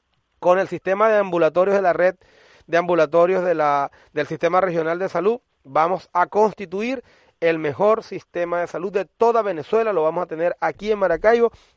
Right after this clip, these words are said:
para el pueblo maracaibero, para el pueblo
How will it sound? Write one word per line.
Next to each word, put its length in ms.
para 340
el 140
pueblo 260
maracaibero, 580
para 360
el 160
pueblo 460